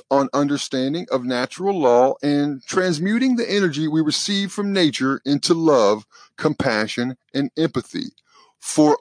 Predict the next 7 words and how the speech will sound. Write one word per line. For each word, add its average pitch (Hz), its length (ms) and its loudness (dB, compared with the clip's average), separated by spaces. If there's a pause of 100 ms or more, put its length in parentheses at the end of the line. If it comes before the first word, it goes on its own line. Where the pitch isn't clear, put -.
(120)
all 123 840 4 (100)
living 90 340 -6
things. - 640 -16 (840)
This 202 340 2
type 117 280 0
of 107 80 -6
empowerment 98 720 -8